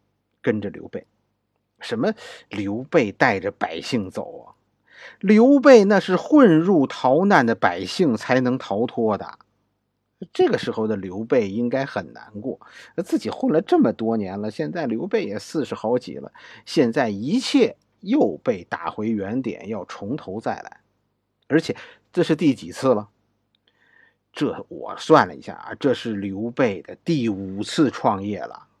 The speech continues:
刘备第五次被人家打得全军覆没，还有第六次东山再起的机会吗？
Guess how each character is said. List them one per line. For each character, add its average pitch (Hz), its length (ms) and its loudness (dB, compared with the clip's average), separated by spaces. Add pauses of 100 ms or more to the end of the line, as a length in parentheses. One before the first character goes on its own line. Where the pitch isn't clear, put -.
(280)
刘 127 320 -4
备 135 240 2
第 160 280 -2
五 107 280 -2
次 143 280 0
被 113 220 0
人 104 220 -4
家 120 120 0
打 82 240 -6
得 95 120 -14
全 113 340 -4
军 113 180 -6
覆 98 240 -14
没， 92 240 -10 (540)
还 104 300 0
有 117 300 0
第 127 280 -2
六 147 340 6
次 113 320 -4
东 123 320 -2
山 123 240 0
再 113 280 0
起 - 260 -12
的 101 140 -8
机 120 240 -6
会 113 200 -2
吗？ 107 260 -4